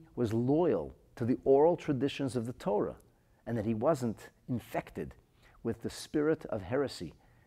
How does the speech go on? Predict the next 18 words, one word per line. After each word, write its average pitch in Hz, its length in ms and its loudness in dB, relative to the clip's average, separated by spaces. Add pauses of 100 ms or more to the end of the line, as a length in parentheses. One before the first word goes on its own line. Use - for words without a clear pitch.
that 98 120 -8
had 104 160 -6
taken 131 280 0
root 127 240 0
amongst 113 320 -4
the 107 60 -6
Jewish 98 280 -4
people 104 280 -6
during 98 260 -6
this 87 140 -10
time. 76 220 -12 (760)
So 120 360 4
this 196 180 2
is 254 100 0
kind 220 200 4
of 160 100 4
a, 151 320 10 (1120)
an 135 260 8